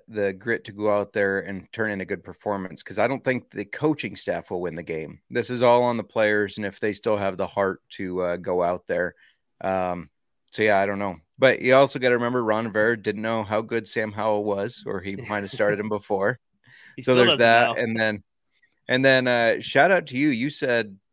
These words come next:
Speaker 1: two or three weeks ago, "Well, the Bears are gonna probably get their first win against the, uh, the Commanders. I have a really bad feeling they're gonna get their first win." And I was all like, "How dare you say they wouldn't win a game until then?"
Speaker 2: <laughs>
Speaker 1: Uh, but here we are. <laughs> We still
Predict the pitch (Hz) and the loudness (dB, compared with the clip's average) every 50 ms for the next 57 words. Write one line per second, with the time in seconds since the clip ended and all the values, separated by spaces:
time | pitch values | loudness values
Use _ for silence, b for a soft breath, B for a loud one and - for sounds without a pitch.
0 | _ _ _ - 160 180 180 156 - 147 131 120 117 127 120 - - - - 101 | _ _ _ -8 -4 -4 -4 -4 -4 -4 -4 -2 -4 -4 -6 -6 -12 -8 -4 -4
1 | 92 95 87 - _ _ _ _ _ _ _ _ _ _ _ _ _ _ - 117 | -4 -4 -6 -10 _ _ _ _ _ _ _ _ _ _ _ _ _ _ -12 -2
2 | 120 131 135 135 139 135 120 98 127 131 135 127 107 113 113 117 98 95 - 123 | 0 2 4 4 2 2 2 2 2 4 4 2 0 -2 -4 -4 -4 -2 0 0
3 | 117 117 117 110 101 107 - - 104 95 - - 117 110 104 - - 107 110 107 | 2 2 2 0 -2 -4 -4 -4 -6 -6 -4 -4 -6 -4 -4 -6 -8 -8 -6 -6
4 | 98 95 98 98 98 95 - - - 98 95 95 92 90 90 98 101 98 - - | -6 -6 -6 -6 -6 -8 -12 -12 -10 -8 -6 -4 -4 -4 -4 -6 -8 -10 -8 -8
5 | 104 95 92 95 92 92 92 - 98 104 113 104 101 101 110 117 123 123 113 107 | -8 -6 -6 -4 -6 -6 -4 -4 -4 -4 -2 -4 -4 -2 0 2 2 2 2 2
6 | 113 110 107 98 - - 107 104 101 101 101 98 B B B B B B B _ | 0 0 -2 -4 -6 -6 -6 -4 -4 -6 -6 -8 B B B B B B B _
7 | 135 135 131 131 127 123 120 110 104 101 - 127 120 107 - 127 120 117 120 117 | 0 2 4 4 4 4 2 0 -2 -4 -2 -2 -2 -2 0 0 0 0 0 0
8 | 117 123 131 131 127 123 101 120 120 120 113 113 117 117 113 - 170 175 262 - | 2 4 4 4 4 2 2 2 2 4 4 4 2 2 2 0 -4 -6 -4 0
9 | 131 123 123 120 110 101 98 - - 117 110 104 107 104 104 101 110 104 98 90 | 2 4 4 4 2 0 -4 -2 -2 0 0 0 0 -2 -2 -2 -4 -6 -6 -8
10 | 82 110 101 101 98 92 104 101 101 98 95 98 - - 104 95 92 90 101 98 | -6 -4 -4 -4 -2 -2 -4 -4 -2 -4 -6 -8 -6 -4 -4 -4 -2 -2 -2 -2
11 | 98 98 101 101 b b b b b b b b b b b 120 117 113 113 110 | -2 -4 -6 -10 b b b b b b b b b b b 0 2 2 2 2
12 | 123 123 113 120 131 139 139 143 160 156 143 139 160 - - 131 - 143 - - | 2 2 2 2 2 2 2 4 4 4 2 2 -2 -6 -8 -8 -6 -4 -2 -2
13 | - - 277 294 | -2 0 -2 0